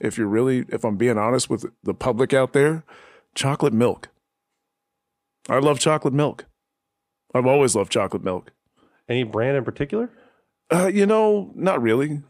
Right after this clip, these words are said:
Speaker 2: That's
Speaker 1: Just
Speaker 2: not, I don't believe that at all.
Speaker 1: You don't believe that at all?
Speaker 2: I don't believe it. You could go get the Kroger version of chocolate milk, and you're gonna tell me that's as good as,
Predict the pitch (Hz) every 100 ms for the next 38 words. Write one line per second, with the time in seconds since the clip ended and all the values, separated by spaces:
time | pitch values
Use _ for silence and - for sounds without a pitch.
0 | _ - 107 - 120 101 - - 104 120
1 | 113 113 117 123 127 143 147 160 160 160
2 | 160 185 196 135 131 123 120 147 175 160
3 | 151 143 135 139 - - 156 165 165 156
4 | 156 156 - 156 170 147 120 120 120 131
5 | 120 113 95 117 120 113 110 104